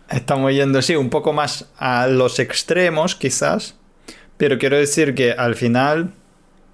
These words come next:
eh, esa gente que, que maltratan al otro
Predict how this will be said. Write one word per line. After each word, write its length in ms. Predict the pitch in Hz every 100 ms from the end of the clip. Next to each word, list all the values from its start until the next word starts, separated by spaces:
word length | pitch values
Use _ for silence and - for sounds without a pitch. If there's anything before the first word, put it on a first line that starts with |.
| _ _ _ _ _ - - _ -
eh, 640 | 131 120 117 113 113 110 - _ _ -
esa 260 | 143 170
gente 420 | 175 170 165 165
que, 1300 | 165 139 131 123 120 113 110 110 110 107 104 104 104 - _ _ _ _ _ _ - - - - -
que 120 | - 123
maltratan 680 | 123 123 120 147 147 147
al 160 | 139 135
otro 480 | 151 151 143 180